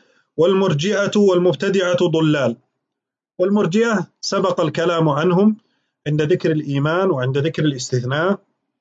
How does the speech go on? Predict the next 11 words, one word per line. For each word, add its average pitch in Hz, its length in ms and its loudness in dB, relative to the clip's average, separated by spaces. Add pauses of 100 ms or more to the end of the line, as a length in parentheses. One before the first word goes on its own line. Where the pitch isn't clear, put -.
(400)
وأصل 185 460 2
تسميتهم 156 680 0
من 202 360 4 (600)
الإرجاء، 175 720 0
وهو 156 200 4
التأخير 160 680 0
حين 165 240 -4
أخروا 156 500 0
العمل 165 500 0
عن 190 120 0
الإيمان، 135 500 -2